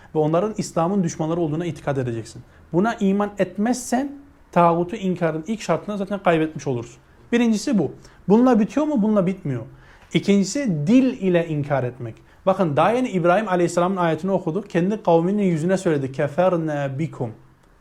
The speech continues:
O buna çok açık bir delildir. Dilinle beraber tağutları inkar edeceksin. Onları tekfir ettiğini söyleyeceksin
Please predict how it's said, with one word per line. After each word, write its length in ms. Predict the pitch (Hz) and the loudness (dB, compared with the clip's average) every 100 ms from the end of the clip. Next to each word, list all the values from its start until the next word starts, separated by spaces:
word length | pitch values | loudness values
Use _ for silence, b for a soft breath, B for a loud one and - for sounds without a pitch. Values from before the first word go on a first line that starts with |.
| _ - | _ 4
O 140 | 175 | 6
buna 160 | 185 202 | 6 2
çok 200 | 214 151 | 0 -4
açık 300 | 156 170 - | -6 -8 -6
bir 100 | 135 | -2
delildir. 400 | 131 127 120 - b b b b 147 | 0 0 -2 -10 b b b b -4
Dilinle 680 | 131 151 175 269 269 202 165 | 4 6 6 6 6 6 6
beraber 540 | 156 147 143 170 254 - b b _ | 6 6 4 2 0 -8 b b _
tağutları 460 | - 160 156 160 185 | 2 4 4 4 2
inkar 280 | 170 170 160 | 2 0 0
edeceksin. 440 | 143 131 123 131 131 | -2 -4 -6 -8 -4
Onları 360 | 151 175 214 | 2 2 2
tekfir 320 | - 180 214 | -2 -2 0
ettiğini 360 | 214 196 185 202 | -2 0 -2 0
söyleyeceksin 640 | 202 196 185 202 - 233 | 2 2 2 -2 -4 -10